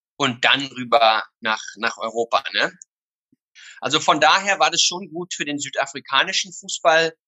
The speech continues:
hat auch viel Geld, ähm, ins Land gebracht mit Investitionen und die Stadien werden zum Großteil, also ich, wenn ich jetzt schätze, sechzig, siebzig Prozent regelmäßig benutzt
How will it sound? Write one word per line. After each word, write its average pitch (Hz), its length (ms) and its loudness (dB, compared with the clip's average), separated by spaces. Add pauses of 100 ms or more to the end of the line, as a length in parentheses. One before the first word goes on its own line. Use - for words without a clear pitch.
(100)
hat 143 140 0
auch 127 80 -2
viel 131 240 -6
Geld, 147 380 2 (220)
ähm, 139 540 -2 (280)
ins 131 200 -4
Land 127 300 0
gebracht 139 380 0
mit 131 180 -10
Investitionen 135 960 -4
und 135 160 -14
die 131 60 -2
Stadien 196 580 0
werden 151 580 0 (560)
zum 147 240 -4
Großteil, 131 680 0
also 110 140 -6
ich, - 200 -8
wenn 127 100 -8
ich 123 60 -10
jetzt 123 160 0
schätze, 156 680 0 (200)
sechzig, 147 500 -4
siebzig - 520 -4
Prozent 151 500 -2
regelmäßig 143 600 0
benutzt - 580 0